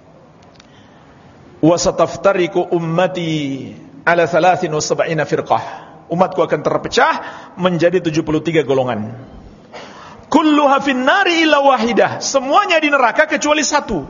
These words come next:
"Ma ana alaihi wa ashabi." Yaitu yang mengikuti aku dan para sahabatku. Semuanya di neraka, artinya semuanya salah. Semuanya sesat. Hanya satu yang benar,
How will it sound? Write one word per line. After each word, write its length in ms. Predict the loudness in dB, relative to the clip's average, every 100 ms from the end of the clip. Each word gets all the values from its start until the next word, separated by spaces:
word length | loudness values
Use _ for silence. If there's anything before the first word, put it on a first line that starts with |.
| -14 -20 -20 -20 -20 -20 -20 -14
"Ma 480 | -4 2 2 2 0
ana 280 | 0 2 2
alaihi 360 | 2 2 0 2
wa 160 | 2 2
ashabi." 840 | -2 -2 0 0 0 -6 -8 -14 -20 -20 -20 -20 -6
Yaitu 420 | 0 0 0 0
yang 240 | 2 2 -2
mengikuti 480 | -4 -2 -4 -4
aku 440 | -2 -2 -2 -2 -2
dan 160 | -2 0
para 160 | 0
sahabatku. 760 | 0 -4 -2 -4 -6 -14 -14 -20 -20 -12
Semuanya 480 | -6 -4 -2 0 0
di 80 | 0
neraka, 480 | 0 0 -2 -2
artinya 320 | -2 -2 -2 -4
semuanya 480 | -2 -2 -2 -2
salah. 560 | 0 0 0 -6 -10 -20 -20 -20 -20 _ -20 -20 -8
Semuanya 480 | -2 0 2 2 2
sesat. 320 | 0 0 0 -2 -12 -18 -20 -20 -20 -20 -20 -20 -20 -20 -20 -18 -4
Hanya 320 | -2 2 0
satu 400 | 2 0 2 2
yang 240 | 2 2
benar, 560 | 2 2 0 -4 -8